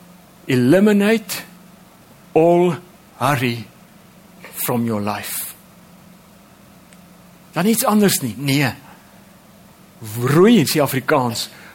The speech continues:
roei met wortel en tak alle gejaagdheid uit jou lewe uit. Want gejaagdheid kan 'n klomp dinge doen in ons lewe. Gejaagdheid kan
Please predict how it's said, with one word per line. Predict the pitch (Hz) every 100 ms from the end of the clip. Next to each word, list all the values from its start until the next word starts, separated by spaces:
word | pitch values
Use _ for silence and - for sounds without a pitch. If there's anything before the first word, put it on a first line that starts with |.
| -
roei | 117 - 196 208 202
met | 147 139 - 110 101
wortel | 160 202 185 - 185
en | 170 147 147 -
tak | 170 139 - - - - - - - - - - - - - -
alle | 160 165 160
gejaagdheid | - 135 117 120 127 120 - 120 107 - - - -
uit | 127 139
jou | 117
lewe | 110 107 117
uit. | - - - - _ _ _ _ _ - _ _ - - - - -
Want | 190 196
gejaagdheid | 190 143 151 220 226 - 151 135 - -
kan | 156
'n | 131
klomp | - 160 147 123
dinge | 127 120
doen | 110 117
in | 117
ons | 113 -
lewe. | 110 110 110 - - - - - - -
Gejaagdheid | - 165 170 233 - 214 185 - - - - - - - - - - -
kan | 233 226 226